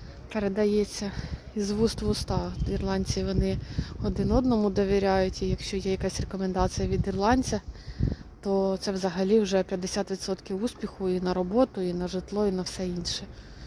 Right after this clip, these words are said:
Просто що я тут не спілкуюсь з ірландцями. Ну, є. Коротше, красиво тут. Піду я туди, напевно, вже, може, вже автобус зараз буде.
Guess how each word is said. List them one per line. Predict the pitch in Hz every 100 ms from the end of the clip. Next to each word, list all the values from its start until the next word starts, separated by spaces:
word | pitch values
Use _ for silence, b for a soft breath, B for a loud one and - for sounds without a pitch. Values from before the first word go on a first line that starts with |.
| B
Просто | - 202 196
що | -
я | 202
тут | 202 202
не | 202
спілкуюсь | 202 - 214 - 339 269
з | 220
ірландцями. | 202 202 185 - 180 175 180 180 - -
Ну, | 233
є. | 226 330 - 311 294 233 226 - - - - - - - - - - 196 190 - - - - - - - - - - - 190 -
Коротше, | 208 196 -
красиво | 226 - 202 196 -
тут. | 285 - B B B B B
Піду | - 202
я | 196 185 - - - B B B B B B - -
туди, | 190 196
напевно, | 196 185 202 190
вже, | 190 190
може, | 190 185 196
вже | 185
автобус | 185 - 220 214 208
зараз | 196 185
буде. | 185 180